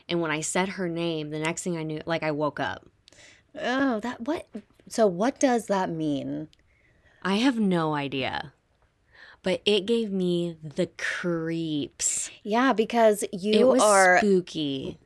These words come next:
Speaker 2: you are in your mi-, you're twenty-eight, and then you're playing with your friends as if,
Speaker 1: Right.
Speaker 2: you know, you're this
Speaker 1: But
Speaker 2: age, and then your husband's with you, but then you go into your old house,
Speaker 1: Right.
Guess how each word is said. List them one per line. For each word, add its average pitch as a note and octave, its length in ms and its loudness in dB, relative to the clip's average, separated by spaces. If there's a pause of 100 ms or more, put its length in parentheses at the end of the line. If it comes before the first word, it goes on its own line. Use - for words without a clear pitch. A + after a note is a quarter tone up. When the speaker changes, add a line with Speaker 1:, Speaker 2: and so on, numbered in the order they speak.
(160)
Speaker 2:
you A3+ 280 2
are G3+ 200 6
in G3 140 6
your A#3 120 0
mi-, G#3 140 2
you're F#3 160 2
twenty-eight, F3 720 -2 (380)
and G3+ 180 4
then F#3 300 4
you're E3+ 400 2
playing F#3 360 2
with A#3+ 160 -2
your B3+ 100 -2
friends E3 640 -2
as F3+ 180 2
if, F#3 180 8
Speaker 1:
Right. C#4 160 4
Speaker 2:
you G3 380 0
know, F3 240 2
you're E3+ 260 0
this F3 160 0
Speaker 1:
But B3+ 140 4
Speaker 2:
age, D#3 340 0
and F3+ 120 -2
then F3+ 80 -2
your E3 100 -4
husband's F3 500 0
with D#3+ 240 -4
you, D3+ 440 0 (360)
but D#3 120 -6
then G3 180 8
you G#3 100 2
go E3 520 6 (180)
into F3+ 320 -4
your D#3+ 180 0
old D#3 160 0
house, F3 720 4
Speaker 1:
Right. F3 560 -4